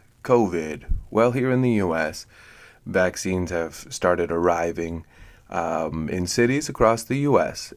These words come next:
And, you know, this is a hot topic, and it is a fascinatingly interesting one for many sides. Um, you know, there are people who are, are, um, worried about the vaccine and,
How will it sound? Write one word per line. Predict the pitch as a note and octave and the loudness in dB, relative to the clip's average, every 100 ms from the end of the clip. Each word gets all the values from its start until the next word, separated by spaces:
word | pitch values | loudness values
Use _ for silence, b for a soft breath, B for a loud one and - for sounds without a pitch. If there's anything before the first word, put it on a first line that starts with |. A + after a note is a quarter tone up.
| - | -2
And, | F#2+ F2+ F2 F2 - B B B B B | 0 2 0 -4 -12 B B B B B
you | |
know, | C3+ B2+ | 4 6
this | C3+ | 4
is | C#3+ C#3 | 0 -2
a | |
hot | A#2 G2 - | 4 6 4
topic, | - E2 D#2+ E2+ E2+ - | -2 -4 -4 -6 -8 -6
and | G2 F#2 F2+ F2 F2 E2+ - - | -4 -2 -2 -2 -4 -6 -8 -6
it | G#2+ G2+ | -2 0
is | F#2+ F#2+ | 0 0
a | F#2 F2+ F2 _ b b b b b b b b b b b - | 0 0 -4 _ b b b b b b b b b b b -4
fascinatingly | - E3 C#3 D#3 C#3+ C3+ B2+ A2 | 0 0 2 2 4 4 4 4
interesting | G#2+ G#2 - G2+ G2+ G2 | 2 0 -2 0 2 4
one | F#2+ F#2+ G2 G2 B B - | 4 4 2 -2 B B -6
for | - G2 F#2 | -4 -2 0
many | F2+ F2 E2 | 0 -2 -4
sides. | F2 E2+ E2 E2 - - - | -4 -2 -4 -6 -12 -16 -4
Um, | F#2+ F2+ F2+ F2 F2+ F2 E2+ B B B B - | 0 2 2 0 -2 -6 -8 B B B B 0
you | A2 | 4
know, | G#2+ | 6
there | G#2+ | 6
are | G#2+ | 6
people | A2+ A#2+ A#2 A#2+ | 4 0 4 2
who | A#2+ | 4
are, | A2+ G#2+ G#2+ G#2+ G#2+ _ - | 4 4 4 0 -4 _ -12
are, | F#2 F#2 F2 E2+ | -8 -4 -4 -2
um, | F2 F2 F2+ - G#2 G#2+ | -2 -4 -6 -8 -10 -10
worried | G2+ G2+ F2+ E2 | 0 2 4 2
about | D#2+ E2 D#2+ D#2+ - | -4 -6 -6 -6 -10
the | E2+ E2+ E2+ | -8 -6 -4
vaccine | E2 D#2+ D#2+ - E2 E2 E2 D#2+ | -4 -4 -6 -10 -8 -8 -8 -8
and, | D#2+ D#2 | -10 -14